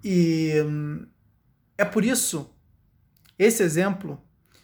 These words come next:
ele mostra claramente que a desilusão é um ser, é, é o maior serviço que um ser humano pode te prestar. Não tenha dúvida. E essa é a grande verdade. A felicidade, ela é uma ilusão.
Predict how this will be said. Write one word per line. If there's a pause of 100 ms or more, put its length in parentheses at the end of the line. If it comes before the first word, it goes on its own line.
(180)
ele
mostra
claramente
que
a
desilusão (420)
é
um
ser,
é,
é
o
maior
serviço
que
um
ser
humano
pode
te
prestar. (1040)
Não
tenha
dúvida. (640)
E
essa
é
a
grande
verdade.
A
felicidade,
ela
é
uma
ilusão.